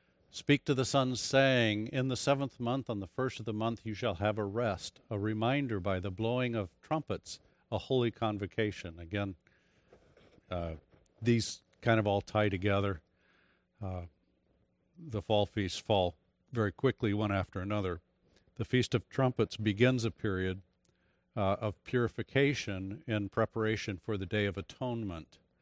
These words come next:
The Lord said to Moses, "On exactly the tenth day of the seventh month." Now, you know, Rosh Hashanah is, is the Feast of Trumpets. It's also considered the Jewish New Year. So why is this the seventh month?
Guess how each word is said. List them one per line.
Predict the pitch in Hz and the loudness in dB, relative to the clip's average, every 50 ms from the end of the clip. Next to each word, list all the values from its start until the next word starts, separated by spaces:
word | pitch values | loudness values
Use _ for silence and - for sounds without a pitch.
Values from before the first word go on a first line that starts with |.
| _ _ _ _ _ _ _ _ _ _ | _ _ _ _ _ _ _ _ _ _
The | - 113 | -6 -4
Lord | 101 107 110 113 101 | -2 0 0 0 0
said | - 127 117 101 | 0 -2 0 0
to | 113 | 0
Moses, | 107 107 113 123 123 104 113 101 - - | 2 2 2 2 2 0 -4 -6 -6 -4
"On | 110 104 107 | -4 -2 -2
exactly | 104 92 87 123 117 113 - - 120 104 | -4 2 4 4 4 4 4 0 -2 0
the | 87 101 95 _ _ | 0 -4 -8 _ _
tenth | - - 139 147 160 165 - - - _ | -2 0 0 0 0 -4 -8 -16 -16 _
day | - 117 104 95 90 87 | 0 2 2 4 2 0
of | 90 90 87 | 0 -2 -4
the | - 92 | -6 -8
seventh | - - - 113 98 95 95 85 _ - | -8 -2 -2 -2 -2 -2 -6 -10 _ -8
month." | 95 90 87 85 82 _ _ _ _ _ _ _ _ _ _ _ _ - | -6 -6 -6 -6 -8 _ _ _ _ _ _ _ _ _ _ _ _ -10
Now, | 113 - - | -10 -10 -10
you | - _ _ _ _ _ _ _ _ _ _ 107 | -20 _ _ _ _ _ _ _ _ _ _ -6
know, | 101 | -2
Rosh | 98 107 113 117 - - | 2 2 2 2 2 -2
Hashanah | 131 113 - - 123 120 117 117 113 113 107 104 104 | -4 -4 -2 0 0 2 2 2 2 2 2 2 2
is, | 98 - - | 0 -2 -4
is | 131 110 - - | -6 -6 -4 -4
the | 110 95 | -6 -2
Feast | - - 117 107 - - | 2 0 0 0 0 -8
of | 90 _ | -12 _
Trumpets. | - - 151 135 113 - 101 - - - _ _ _ _ _ | -6 -4 -4 -4 -2 -4 -6 -6 -8 -16 _ _ _ _ _
It's | - 101 - | -8 0 0
also | 117 113 - - 120 | 0 0 0 -2 -6
considered | - - 101 95 - 123 113 104 104 92 85 | -6 -8 -10 -6 -2 -2 0 0 -2 -4 -6
the | 95 | -10
Jewish | 85 - 113 110 101 95 - - | -8 -6 -4 -4 -4 -4 -6 -6
New | 101 107 113 | -4 -2 0
Year. | 120 123 120 120 127 127 120 - _ - - - - _ | 4 4 6 6 6 4 2 -2 _ -20 -20 -20 -20 _
So | _ - 104 95 | _ -6 -4 -2
why | 98 95 98 | 0 2 2
is | 104 98 - | 2 2 2
this | 113 107 - - | 0 -2 0 -2
the | - - | -4 -2
seventh | - - 110 107 107 104 98 - - | 2 4 4 4 4 0 -2 -4 -2
month? | 113 120 120 123 120 _ _ _ | 0 0 0 0 -2 _ _ _